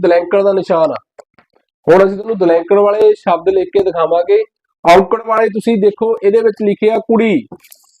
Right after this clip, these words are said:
ਇਹਦੇ ਵਿੱਚ ਔਂਕੜ ਲਿਖਿਆ ਗੁੜ, ਇਹਦੇ ਵਿੱਚ ਔਂਕੜ ਲੱਗਿਆ ਗੁਲਾਬ, ਇਹਦੇ ਵਿੱਚ ਔਂਕੜ ਦੀ ਵਰਤੋਂ ਹੋਈ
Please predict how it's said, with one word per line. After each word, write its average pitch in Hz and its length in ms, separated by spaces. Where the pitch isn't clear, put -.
ਇਹਦੇ 196 160
ਵਿੱਚ 233 180
ਔਂਕੜ 214 300
ਲਿਖਿਆ 220 400
ਗੁੜ, 175 260
ਇਹਦੇ 202 200
ਵਿੱਚ 233 200
ਔਂਕੜ 220 300
ਲੱਗਿਆ 220 400
ਗੁਲਾਬ, 156 440
ਇਹਦੇ 208 180
ਵਿੱਚ 233 180
ਔਂਕੜ 220 280
ਦੀ 220 140
ਵਰਤੋਂ 214 320
ਹੋਈ 220 260